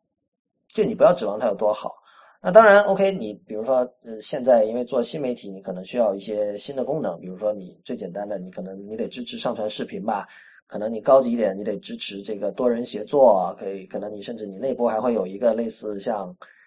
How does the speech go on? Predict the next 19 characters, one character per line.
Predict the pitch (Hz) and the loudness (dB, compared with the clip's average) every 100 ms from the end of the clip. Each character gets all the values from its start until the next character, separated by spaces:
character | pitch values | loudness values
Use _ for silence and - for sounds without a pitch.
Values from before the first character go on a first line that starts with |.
| _ _ _ _ _ | _ _ _ _ _
怎 | - | -20
么 | 92 | -6
说， | 98 95 | -4 -2
像， | 123 | -4
像 | 117 123 113 - _ | 0 2 0 -2 _
内 | - 185 151 | 0 4 4
部 | 139 127 | 2 -2
Twitter | - 190 131 95 | 0 0 0 0
一 | |
样 | 104 | 0
的 | 110 | 2
东 | 131 170 | 0 0
西， | - 92 - | -4 -10 -8
就 | 147 | -6
是， | 147 135 - _ _ _ _ _ | -4 -4 -8 _ _ _ _ _
就 | - 160 | -14 -10
是 | 135 | -10
这 | 139 214 | -4 0
个， | 151 127 110 | 6 8 6